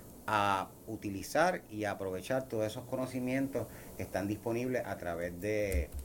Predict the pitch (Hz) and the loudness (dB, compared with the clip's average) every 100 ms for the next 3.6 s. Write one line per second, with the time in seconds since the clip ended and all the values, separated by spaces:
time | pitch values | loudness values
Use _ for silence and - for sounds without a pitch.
0 | - - 104 104 98 95 98 95 101 110 | -8 -2 0 2 0 -4 -4 -2 2 4
1 | 113 113 - - - 110 101 98 101 110 | 2 0 -10 -14 -6 0 0 2 4 4
2 | 110 110 - - - 92 104 107 107 98 | 2 -2 -8 -12 -10 2 2 4 2 2
3 | 90 82 - 95 87 82 | 0 -2 -2 -2 0 0